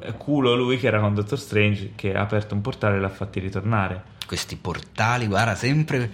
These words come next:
Speaker 1: Che poi
Speaker 2: al
Speaker 1: hanno,
Speaker 2: momento
Speaker 1: po-, poteva
Speaker 2: giusto.
Speaker 1: usarlo anche all'andata il portale a quel punto.
Speaker 2: Eh.
Speaker 1: Però, vabbè,
Speaker 2: Eh,
Speaker 1: lasciamo
Speaker 2: vabbè.
Speaker 1: perdere. Comunque,
Speaker 2: <laughs>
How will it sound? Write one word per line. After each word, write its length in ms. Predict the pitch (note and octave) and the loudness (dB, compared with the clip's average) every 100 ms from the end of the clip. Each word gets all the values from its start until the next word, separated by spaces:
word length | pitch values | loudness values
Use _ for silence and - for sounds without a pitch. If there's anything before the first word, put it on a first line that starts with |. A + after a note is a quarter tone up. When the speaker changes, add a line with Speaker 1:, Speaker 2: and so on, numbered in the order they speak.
| - | -4
Speaker 1:
Che 140 | - | -4
poi 320 | A#3 G4+ F#4 C3 | 0 2 4 4
Speaker 2:
al 100 | A#2 | 4
Speaker 1:
hanno, 100 | A#2+ | 4
Speaker 2:
momento 260 | C#3 B2+ | 2 2
Speaker 1:
po-, 100 | A#2 | 2
poteva 220 | C#3+ D3+ D3 | 2 2 4
Speaker 2:
giusto. 160 | D3 | 4
Speaker 1:
usarlo 160 | D3+ D3 | 2 2
anche 200 | C#3+ C#3+ | 0 0
all'andata 480 | C3 A#2+ C3 F#3+ B2 | 2 2 2 0 -2
il 80 | G#2 | -4
portale 480 | G#2 G2 - F#2 | -6 -4 -2 -2
a 20 | F#2+ | -2
quel 200 | - F2+ | -6 -10
punto. 460 | - F2+ - G2 F2+ - | -8 -8 -6 -10 -12 -8
Speaker 2:
Eh. 320 | F2+ E2 D2+ - - - - - - - - - - - | -4 -4 -6 -18 -20 -20 -20 -20 -20 -20 -20 -16 -6 -2
Speaker 1:
Però, 220 | F3+ B2 | 0 0
vabbè, 240 | D3+ D#3 F#3 F3+ | 2 2 4 2
Speaker 2:
Eh, 20 | |
Speaker 1:
lasciamo 300 | - F3 C#3+ | 4 4 4
Speaker 2:
vabbè. 240 | - A#2 G#2 | 2 0 -2
Speaker 1:
perdere. 380 | - - - G#3+ F#3+ | -6 -4 -2 2 4
Comunque, 480 | D3+ D#3+ A3 | 4 2 2
Speaker 2:
<laughs> 0 | G#3 | 2